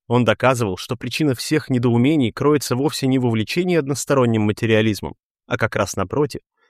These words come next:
в особенностях романтического взгляда на жизнь, в преувеличенной оценке значения чувства, которую допускали романтики. «Как жаль», —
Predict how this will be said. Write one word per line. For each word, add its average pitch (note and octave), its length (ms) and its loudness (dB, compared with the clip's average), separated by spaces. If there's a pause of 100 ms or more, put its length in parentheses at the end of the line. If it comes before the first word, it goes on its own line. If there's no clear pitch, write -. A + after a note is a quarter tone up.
(140)
в - 80 -6
особенностях D#3 640 0
романтического B2 760 0
взгляда A2 440 2
на G2+ 140 0
жизнь, G2+ 320 -4 (340)
в - 60 -20
преувеличенной A#2 640 2
оценке A2+ 400 -2
значения G#2 460 0
чувства, C#3+ 560 -2
которую A#2+ 480 2
допускали F#2+ 500 -4
романтики. F2 640 -6 (440)
«Как C#3 200 0
жаль», — C#3 380 0